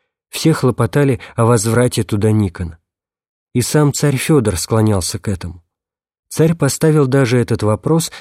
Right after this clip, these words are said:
на повестку собора тысяча шестьсот восемьдесят первого года.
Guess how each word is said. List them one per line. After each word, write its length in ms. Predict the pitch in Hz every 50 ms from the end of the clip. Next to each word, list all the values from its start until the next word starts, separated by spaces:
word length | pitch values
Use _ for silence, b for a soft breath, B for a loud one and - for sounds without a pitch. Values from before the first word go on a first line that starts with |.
| B B
на 140 | 117 117 -
повестку 540 | - 123 120 127 151 156 - - - - 113
собора 520 | - - 117 107 113 139 160 156 147 127
тысяча 340 | - - 117 - - - 127
шестьсот 400 | - - 120 - - 139 127 -
восемьдесят 580 | 117 123 107 - 127 117 113 113 - 127 - _
первого 400 | - 131 120 117 110 113 120 110
года. 360 | 110 113 104 95 80 -